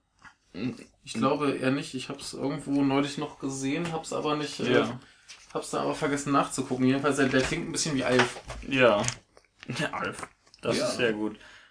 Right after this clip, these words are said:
Speaker 1: Alf ist wichtig.
Speaker 2: Aber gene-, generell, also die, die deutsche Synchronisation ist, äh, großartig, ja.
Speaker 1: Ja, die war, war auch in den anderen Teilen sehr schön.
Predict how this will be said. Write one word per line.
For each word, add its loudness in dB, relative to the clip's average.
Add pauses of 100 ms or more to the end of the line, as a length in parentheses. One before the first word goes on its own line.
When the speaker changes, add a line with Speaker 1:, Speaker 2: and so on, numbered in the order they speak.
(240)
Speaker 1:
Alf 2
ist -6
wichtig. -6
Speaker 2:
Aber 4
gene-, 4
generell, 2
also 0
die, -2
die -6
deutsche 0
Synchronisation -6
ist, -10
äh, -10 (220)
großartig, -10
ja. -8
Speaker 1:
Ja, 4 (120)
die -2
war, -4
war 4
auch 0 (260)
in -4
den -4
anderen 0
Teilen 4
sehr 0
schön. -2